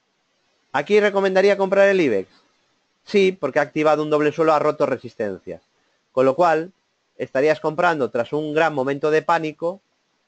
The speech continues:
todavía hay mucho pánico en el mercado, muchísimo. Todos los titulares de telediario son negativos y de periódico. Aquí están diciendo que España va a ser rescatada y tú estás comprando el ibex tras haber hecho un soporte y tras haber roto resistencia. Estás comprando en pánico,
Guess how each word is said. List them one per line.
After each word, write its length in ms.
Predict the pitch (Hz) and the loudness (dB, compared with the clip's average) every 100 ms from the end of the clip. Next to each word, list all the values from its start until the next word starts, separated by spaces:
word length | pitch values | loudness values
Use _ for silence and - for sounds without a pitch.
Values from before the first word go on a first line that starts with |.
| - | -4
todavía 300 | 113 120 151 | -2 0 0
hay 80 | |
mucho 320 | 147 156 - 135 | 0 -4 -6 -4
pánico 320 | 160 139 120 | -2 -2 -6
en 100 | 113 | -6
el 80 | 110 | -6
mercado, 420 | 110 131 147 151 | -6 -2 -2 -2
muchísimo. 760 | 139 110 165 - 139 135 165 - _ _ _ _ | -6 -8 -8 -8 -10 -10 -12 -16 _ _ _ _
Todos 180 | - 156 | 0 2
los 140 | 156 - | 2 -2
titulares 420 | 147 151 147 135 | -6 0 2 2
de 120 | 139 | -2
telediario 600 | 143 135 131 139 151 120 | -2 0 0 2 0 0
son 200 | - 131 | -4 -6
negativos 500 | 131 123 160 143 131 | -4 -2 -2 -4 -4
y 60 | 117 | -6
de 80 | |
periódico. 500 | 101 127 147 139 156 | -4 -2 0 -2 -4
Aquí 200 | 156 - | -6 -4
están 200 | 139 143 | -8 -6
diciendo 320 | 139 131 139 113 | -8 -6 -6 -8
que 80 | |
España 300 | 110 139 135 | -6 -4 -4
va 80 | 127 | -4
a 20 | |
ser 160 | 120 131 | -4 -6
rescatada 640 | 131 - 139 151 135 151 - _ _ _ _ | -6 -6 -4 0 0 -2 -10 _ _ _ _
y 120 | - 120 | -12 -6
tú 100 | 151 | -6
estás 240 | 147 147 | -6 -6
comprando 380 | 156 147 151 151 | -4 0 0 0
el 80 | 151 | -2
ibex 320 | 143 147 - _ | -2 -4 -8 _
tras 200 | 120 113 | -12 -6
haber 160 | 120 131 | -2 0
hecho 220 | 131 139 | -2 -6
un 60 | 127 | -8
soporte 420 | 139 139 139 151 | -4 -2 -2 -4
y 60 | |
tras 180 | 143 113 | -8 -6
haber 160 | 117 131 | -4 -4
roto 200 | 127 107 | -4 -8
resistencia. 720 | 95 92 _ 123 110 95 98 _ _ _ _ | -10 -16 _ -12 -12 -16 -16 _ _ _ _
Estás 220 | - 117 | -8 -6
comprando 580 | 135 127 131 131 131 131 _ _ _ | -6 -4 -4 -4 -6 -8 _ _ _
en 140 | 127 | -8
pánico, 500 | 139 151 143 - 98 | -2 -2 -4 -8 -10